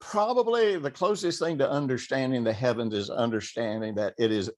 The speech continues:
the universe. You know, it, I always tell people there were two phases to creation, and we, we fail to understand this. And this is something that,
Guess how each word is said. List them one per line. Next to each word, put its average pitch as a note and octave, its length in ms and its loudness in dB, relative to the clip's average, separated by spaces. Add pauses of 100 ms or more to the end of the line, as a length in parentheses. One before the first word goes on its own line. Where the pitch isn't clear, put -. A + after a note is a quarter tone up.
the G#2 160 0
universe. G2 680 2 (400)
You E3 100 2
know, F#3+ 200 6
it, E3 220 2
I D3+ 60 8
always A3+ 260 2
tell G#3+ 220 2
people D3 300 0
there C3 160 2
were A#2 120 0
two G#3+ 280 -4
phases F3 680 2
to B2+ 120 -2
creation, D3 720 0
and G#2+ 80 -4
we, C#3 160 -2 (300)
we C#3+ 200 4
fail A#3+ 480 4
to G#3+ 160 2
understand D3 580 0
this. G#2+ 180 0
And D#3 80 -2
this A#3 140 0
is A3+ 160 -4
something G#3 300 -2
that, D3 180 0